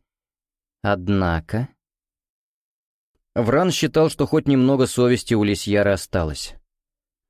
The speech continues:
«Одна из нас решение принимать должна. Так первая начала, так вторая продолжила, так и мне до конца моих дней продолжать.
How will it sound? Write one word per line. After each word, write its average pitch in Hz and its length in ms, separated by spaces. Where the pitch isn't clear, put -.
«Одна 127 440
из 127 200
нас 165 320
решение 98 600
принимать 98 560
должна. 90 580
Так - 480
первая 107 440
начала, 101 580
так 123 200
вторая 110 460
продолжила, 101 760
так 175 260
и 156 60
мне 92 380
до 85 140
конца 98 380
моих 95 300
дней 98 240
продолжать. 87 720